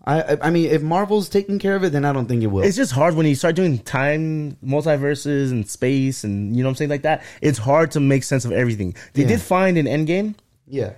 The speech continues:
Speaker 2: Kind of. There's some things I'm confused on.
Speaker 1: Like?
Speaker 2: Just the whole Cap situation. He went back and, but I guess they did explain that
Speaker 1: He
Speaker 2: they
Speaker 1: lived his
Speaker 2: can't,
Speaker 1: life.
Speaker 2: they can't change anything.
Speaker 1: No, yeah,
Speaker 2: Right.
Speaker 1: he went back and just lived his life.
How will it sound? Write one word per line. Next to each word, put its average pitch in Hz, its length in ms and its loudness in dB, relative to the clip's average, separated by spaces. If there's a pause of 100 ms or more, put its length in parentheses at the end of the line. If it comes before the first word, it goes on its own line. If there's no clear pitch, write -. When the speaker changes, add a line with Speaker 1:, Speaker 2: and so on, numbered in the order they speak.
Speaker 2:
Kind 160 300 0
of. 180 140 0
There's 139 140 0
some 156 140 0
things 147 160 -2
I'm 131 100 0
confused 123 360 -2
on. 165 260 -2 (240)
Speaker 1:
Like? 127 280 -8 (760)
Speaker 2:
Just 170 200 -2
the 160 60 2
whole 160 120 4
Cap 123 260 -2
situation. 131 440 -2
He 135 80 2
went 127 180 0
back 113 340 0
and, 104 360 -4 (340)
but 170 340 2
I 160 120 0
guess 175 320 0
they 165 180 2
did 156 180 2
explain 147 340 0
that 131 120 2
Speaker 1:
He 139 60 0
Speaker 2:
they 139 60 2
Speaker 1:
lived 180 100 0
his 165 100 4
Speaker 2:
can't, 202 60 2
Speaker 1:
life. 170 260 -2
Speaker 2:
they 143 140 2
can't 147 260 -2
change 143 260 0
anything. 113 540 0 (1200)
Speaker 1:
No, 180 140 -2
yeah, - 140 4
Speaker 2:
Right. 135 100 2
Speaker 1:
he 143 100 2
went 165 220 -2
back 175 200 0
and 160 100 -4
just 131 220 -10 (180)
lived 147 240 -4
his 139 120 -6
life. 151 320 -4